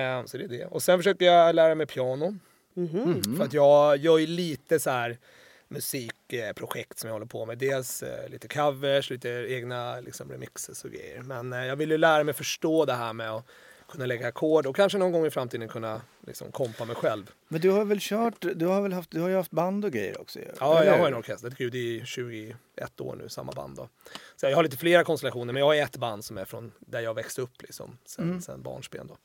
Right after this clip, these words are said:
Speaker 1: Som, eh, efter min farsa, när han gick bort, så ärvde vi ett, eh, en hel uppsättning med instrument. Och då
Speaker 2: Mm.
Speaker 1: så här, "Ha, ska vi sälja det här på Blocket?" Och då sa Henke, då min kompis, bara så här, "Vad fan, vi börjar ju, vi startar ett band."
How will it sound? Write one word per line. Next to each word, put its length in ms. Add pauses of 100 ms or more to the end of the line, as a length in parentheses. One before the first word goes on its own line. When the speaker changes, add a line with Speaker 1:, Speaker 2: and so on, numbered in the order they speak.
(460)
Speaker 1:
Som, 320
eh, 200
efter 180
min 160
farsa, 260
när 100
han 160
gick 140
bort, 200
så 80
ärvde 320
vi 240
ett, 360
eh, 60 (180)
en 80
hel 180
uppsättning 420
med 60
instrument. 600
Och 100
då 180
Speaker 2:
Mm. 120
Speaker 1:
så 100
här, 80
"Ha, 260
ska 160
vi 40
sälja 240
det 60
här 80
på 60
Blocket?" 600 (200)
Och 240
då 80
sa 140
Henke, 240
då 80
min 120
kompis, 280
bara 100
så 80
här, 20
"Vad 100
fan, 240
vi 60
börjar 200
ju, 140 (260)
vi 60
startar 180
ett 60
band." 340